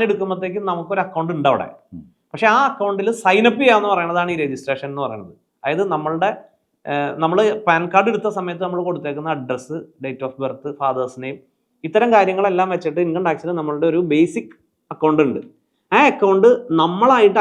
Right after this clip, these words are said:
Speaker 1: ആക്ടിവേറ്റ് ചെയ്യണം. നമ്മൾ അതിൻ്റെ അകത്ത് കയറി, ഏഹ്, നമ്മളുടെ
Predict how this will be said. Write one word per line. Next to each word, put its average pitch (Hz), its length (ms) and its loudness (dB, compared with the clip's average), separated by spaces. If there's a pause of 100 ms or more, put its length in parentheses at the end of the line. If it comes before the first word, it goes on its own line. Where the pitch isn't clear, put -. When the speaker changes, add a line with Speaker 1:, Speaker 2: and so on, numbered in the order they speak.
Speaker 1:
ആക്ടിവേറ്റ് 156 380 2
ചെയ്യണം. 113 200 2 (600)
നമ്മൾ 156 140 0 (100)
അതിൻ്റെ 170 200 2
അകത്ത് 165 240 0
കയറി, 139 240 0 (580)
ഏഹ്, 139 160 0 (100)
നമ്മളുടെ 151 280 2